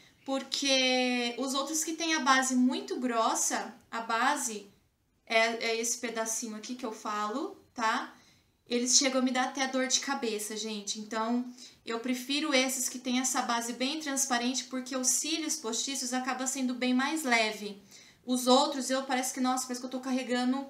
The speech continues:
um peso nos olhos e me chega até dor de ca-, dar dor de cabeça. Então, eu prefiro esses cílios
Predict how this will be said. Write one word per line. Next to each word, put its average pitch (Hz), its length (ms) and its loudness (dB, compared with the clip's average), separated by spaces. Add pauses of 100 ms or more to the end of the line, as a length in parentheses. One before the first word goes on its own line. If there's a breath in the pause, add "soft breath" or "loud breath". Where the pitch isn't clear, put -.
(640)
um 247 260 2
peso 277 460 4
nos 233 220 -2
olhos 247 280 6
e 254 40 2
me 247 120 2
chega 247 260 0
até 247 200 0
dor 247 180 0
de - 120 0
ca-, 254 340 -4
dar 233 180 2
dor 240 140 0
de 240 120 0
cabeça. 226 500 -4 (460 loud breath)
Então, 269 120 4
eu 294 80 6
prefiro 285 360 0
esses 262 220 -2
cílios 247 640 -2